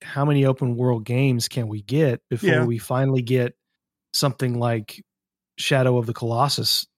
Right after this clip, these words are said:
Speaker 1: a Shadow of the Colossus like P S two?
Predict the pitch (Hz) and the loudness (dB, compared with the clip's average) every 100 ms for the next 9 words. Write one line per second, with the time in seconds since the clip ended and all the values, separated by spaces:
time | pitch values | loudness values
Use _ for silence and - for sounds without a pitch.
0 | - 139 - 156 147 127 117 - 127 143 | -4 -2 2 4 4 2 0 -2 2 2
1 | 143 127 123 107 135 113 - - _ _ | 2 0 -2 -2 -2 0 -2 -4 _ _
2 | 156 160 107 | 0 2 0